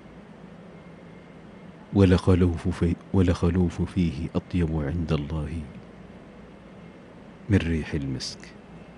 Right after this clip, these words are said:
ما من عبد يصوم يوما في سبيل الله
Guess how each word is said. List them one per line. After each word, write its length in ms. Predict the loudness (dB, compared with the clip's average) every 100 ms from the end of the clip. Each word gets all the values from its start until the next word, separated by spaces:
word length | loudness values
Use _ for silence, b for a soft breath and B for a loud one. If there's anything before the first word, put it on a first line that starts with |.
| -20 -20 -20 -20 -20 -20 -20 -20 -20 -20 -20 -20 -20 4
ما 160 | 10 10
من 220 | 10 8
عبد 540 | 6 2 2 0 2 -2 -10 -18 -20 -20 -20 -20 -20 -20 -20 -14 6
يصوم 520 | 6 8 6 6 6
يوما 560 | 6 6 4 2 0 0 -6 -12 -20 -20 -20 -20 -20 -20 -20 -20 2
في 180 | 4
سبيل 460 | 6 4 2 2 2
الله 320 | 0 -2 -6